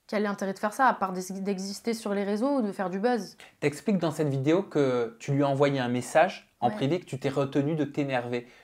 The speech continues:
Speaker 2: Je voulais
Speaker 1: Mhm.
Speaker 2: savoir pourquoi t'énerver, qu'est-ce qui t'énervait, de quoi tu t'es retenu ?
Speaker 1: Du moment où j'apprends à connaître qui il est, que je vois que c'est une bonne personne, tout ce qui s'est dit sur les réseaux, les histoires, et quelles les histoires qu'elle fait,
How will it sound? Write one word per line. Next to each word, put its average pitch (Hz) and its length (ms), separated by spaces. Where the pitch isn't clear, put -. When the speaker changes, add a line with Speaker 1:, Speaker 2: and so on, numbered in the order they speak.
Speaker 2:
Je - 40
voulais 139 120
Speaker 1:
Mhm. - 60
Speaker 2:
savoir 180 340
pourquoi - 420
t'énerver, 123 580
qu'est-ce 170 220
qui 143 120
t'énervait, 113 460
de 113 100
quoi 160 260
tu - 120
t'es - 100
retenu ? 110 420
Speaker 1:
Du 202 160
moment 254 300
où 240 60
j'apprends 226 380
à 208 80
connaître 233 420
qui - 160
il 233 100
est, 247 160
que 202 100
je 180 120
vois 214 160
que 226 80
c'est - 120
une 185 100
bonne 214 180
personne, 226 460
tout 190 100
ce - 80
qui - 80
s'est 196 180
dit 185 200
sur 220 160
les 202 120
réseaux, 214 300
les 185 240
histoires, 240 380
et 196 120
quelles 240 200
les 190 160
histoires - 340
qu'elle 196 140
fait, 311 260